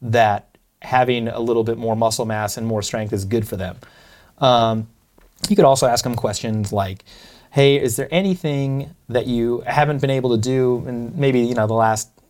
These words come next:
five years or so, uh, that you used to be able to do that you think is due to, like, not being quite as strong?" And then, you know, if there is something, say, "You think, um, you know, maybe exercising a little bit and to gain some strength would, would help?"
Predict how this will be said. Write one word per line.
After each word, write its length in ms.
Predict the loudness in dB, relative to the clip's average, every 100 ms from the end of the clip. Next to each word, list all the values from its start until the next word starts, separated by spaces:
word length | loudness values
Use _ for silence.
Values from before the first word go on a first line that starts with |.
| _
five 380 | -2 2 4 2
years 300 | 2 2 0
or 60 | -4
so, 420 | -2 0 -2 -6 _ -20 -20 _ _
uh, 220 | 0 2 4
that 120 | 4
you 120 | 4
used 140 | 2
to 60 | 2
be 120 | 4
able 140 | 4 4
to 80 |
do 360 | 2 0 0 0
that 100 | -2
you 100 | -2
think 180 | 0 0
is 120 | 0
due 140 | 0
to, 60 | 2
like, 260 | 2 0 -2
not 260 | -2 0
being 180 | 0 0
quite 200 | 2 0
as 80 | 0
strong?" 340 | -4 -6 -8 -14 _ _ _ _ _ _ _ _ _ -4
And 180 | 0 2
then, 220 | 2 0
you 120 | 0
know, 220 | -2 -4 -10 _ -2
if 140 | 2
there 140 | 4 2
is 100 | 2
something, 320 | -2 -4 -4
say, 120 | -4
"You 800 | -6 -12 _ _ _ _ _ _
think, 340 | -2 0 2 2
um, 440 | 4 4 0 -4 -8
you 80 |
know, 80 | -4
maybe 420 | -2 -2 -2 -4 -10 _ _ _ _ _ _ _ -2
exercising 580 | 2 2 4 4 2
a 60 | 0
little 160 | 0 2
bit 220 | 0 0
and 300 | -2 -4 -2
to 80 | -2
gain 180 | 0 -2
some 120 | -2
strength 320 | 0 0 0
would, 240 | -2 -2
would 100 | 0
help?" 280 | 2 2 -2